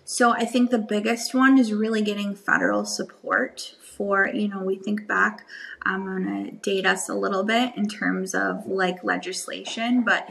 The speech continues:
thinking about the Rural Electrification Act of nineteen, I think it was thirty-five, where everybody was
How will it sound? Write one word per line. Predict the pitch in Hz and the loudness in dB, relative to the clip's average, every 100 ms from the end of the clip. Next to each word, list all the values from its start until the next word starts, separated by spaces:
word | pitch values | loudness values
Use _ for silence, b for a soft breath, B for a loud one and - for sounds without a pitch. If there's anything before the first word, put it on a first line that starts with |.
| B B - | B B -2
thinking | 214 214 | 2 2
about | 208 185 - | 4 2 0
the | - 196 190 B B | 2 2 2 B B
Rural | - 208 202 202 202 - | 0 2 4 4 2 0
Electrification | 202 196 - 214 214 208 - 185 185 214 233 | 0 0 0 -4 -2 -6 -2 0 0 -2 0
Act | 220 233 240 - | 2 2 0 -6
of | 190 196 | -6 -6
nineteen, | 196 190 208 - 196 185 | -6 -6 -6 -6 -6 -4
I | 190 | -6
think | 190 190 | -4 -4
it | |
was | 185 - | -4 -4
thirty-five, | - 196 196 196 - 190 180 196 247 - B B B | -4 -2 0 -4 -2 0 0 -2 -6 -8 B B B
where | - 202 196 - | -2 2 4 2
everybody | 196 214 214 208 | 2 2 4 2
was | 202 | 2